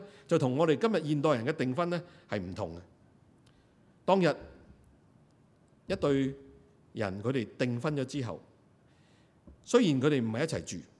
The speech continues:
但係雙方就已經係有夫妻嘅名分，而且係有法律嘅約束力。唯一可以解除嘅就只有離婚，或者其中一方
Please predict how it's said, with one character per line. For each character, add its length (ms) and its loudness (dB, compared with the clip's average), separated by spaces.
但 160 -2
係 140 0
雙 460 4
方 340 2
就 120 0
已 220 -4
經 240 0
係 100 -4
有 200 -2
夫 540 -6
妻 140 -4
嘅 440 -4
名 180 -8
分， 180 -4
而 80 -8
且 280 -2
係 80 -6
有 140 -2
法 380 -4
律 100 -6
嘅 220 -6
約 200 -4
束 100 -8
力。 60 -10
唯 260 2
一 140 2
可 80 0
以 220 0
解 220 0
除 140 -2
嘅 220 -2
就 120 -2
只 240 -8
有 220 -2
離 360 -6
婚， 180 -4
或 120 -4
者 220 -4
其 180 -12
中 180 -6
一 40 -2
方 320 -2